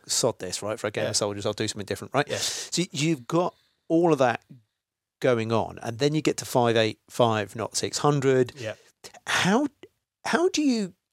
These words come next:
Speaker 1: or how quickly, how do
Speaker 2: Yeah.
Speaker 1: you turn that round from the inevitable,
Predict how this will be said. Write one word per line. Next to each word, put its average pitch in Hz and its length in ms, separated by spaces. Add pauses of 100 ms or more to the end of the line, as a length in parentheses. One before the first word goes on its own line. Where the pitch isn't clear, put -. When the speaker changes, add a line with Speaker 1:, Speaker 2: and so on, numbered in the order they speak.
(600)
Speaker 1:
or 151 140
how 165 240
quickly, - 480
how 254 280
do 233 80
Speaker 2:
Yeah. 220 40
Speaker 1:
you 202 60
turn 175 280
that 135 160
round 123 340
from 117 300 (220)
the 147 80
inevitable, 127 720